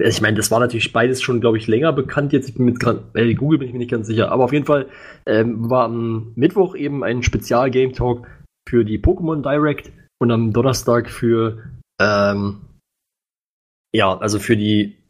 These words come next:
für die, äh, für Google Stadia Connect. Und, ähm, ich fand das irgendwie, also es gab,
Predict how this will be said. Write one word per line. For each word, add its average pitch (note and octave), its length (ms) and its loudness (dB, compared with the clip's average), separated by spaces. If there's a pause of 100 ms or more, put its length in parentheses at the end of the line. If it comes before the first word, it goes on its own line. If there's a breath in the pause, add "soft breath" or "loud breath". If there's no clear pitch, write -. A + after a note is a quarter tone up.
(160)
für A2+ 100 2
die, G#2 260 2
äh, G2+ 260 -2
für - 160 0
Google A2 260 2
Stadia G#2+ 420 2
Connect. G2+ 580 -4 (560 loud breath)
Und, G#2 800 -2
ähm, G2+ 580 0 (460)
ich A#2 120 2
fand C#3+ 180 0
das - 140 0
irgendwie, D3 240 0
also A#2+ 120 4
es A2+ 100 -2
gab, C#3+ 280 0